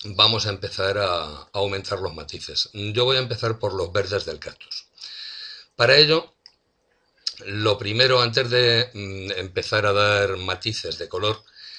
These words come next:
vamos a hacer un pequeño ajuste de niveles para darle más volumen a estos cactus. Con lo cual, nos vamos a la capa cactus y pulsando la tecla control hacemos clic sobre su máscara de capa.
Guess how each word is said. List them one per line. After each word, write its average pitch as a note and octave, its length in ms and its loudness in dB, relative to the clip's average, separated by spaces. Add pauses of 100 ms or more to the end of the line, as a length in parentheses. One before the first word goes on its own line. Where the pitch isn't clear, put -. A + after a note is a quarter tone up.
(360)
vamos C3 440 2
a C3+ 40 -2
hacer B2 240 2
un A#2 440 2
pequeño A#2 340 0
ajuste A#2 380 -2
de A2 100 2
niveles A#2 440 0
para G2 220 0
darle G#2+ 360 0
más G#2+ 200 0
volumen G#2 460 -2
a F#2+ 80 -2
estos - 320 -8
cactus. - 580 -16 (560)
Con G#2+ 140 -2
lo A#2 140 2
cual, C3 280 4 (200)
nos G2+ 300 -2
vamos G#2 640 2 (420)
a F#2 260 0
la F2+ 160 -2
capa F#2+ 520 0 (120)
cactus D3+ 640 -4 (100)
y A2 120 -4
pulsando A#2 480 0
la F2+ 100 -2
tecla G#2 460 -2
control B2 480 0
hacemos G#2+ 420 -4
clic G#2+ 280 -8 (160)
sobre G2+ 300 -2
su - 140 0
máscara F#2+ 360 -6
de D#2 140 -8
capa. - 320 -16